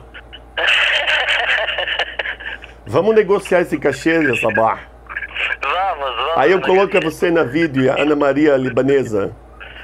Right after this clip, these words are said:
Speaker 1: Sim, senhor, vamos.
Speaker 2: Então tá bom, beijão.
Speaker 1: Tchau, beijo.
Speaker 2: Allah ma'ak, bye bye. E aí, viu?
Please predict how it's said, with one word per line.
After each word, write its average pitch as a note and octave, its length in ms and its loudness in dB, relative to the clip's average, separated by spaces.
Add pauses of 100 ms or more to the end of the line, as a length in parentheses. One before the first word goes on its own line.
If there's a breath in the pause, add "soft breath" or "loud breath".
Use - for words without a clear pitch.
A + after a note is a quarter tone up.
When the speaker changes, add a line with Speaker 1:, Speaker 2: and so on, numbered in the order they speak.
(260 loud breath)
Speaker 1:
Sim, G3 140 0 (100)
senhor, F3 460 -2
vamos. C3+ 500 -2
Speaker 2:
Então D3+ 340 2
tá D#3+ 140 2
bom, C#3+ 200 4
beijão. E3 500 4 (1000 loud breath)
Speaker 1:
Tchau, G#3 440 -2
beijo. F#3 460 -4
Speaker 2:
Allah D3+ 240 4
ma'ak, G2 320 0
bye B2 120 -4
bye. A#2 220 -2 (1300)
E G#3+ 80 4
aí, E3 300 4 (240)
viu? B3 380 0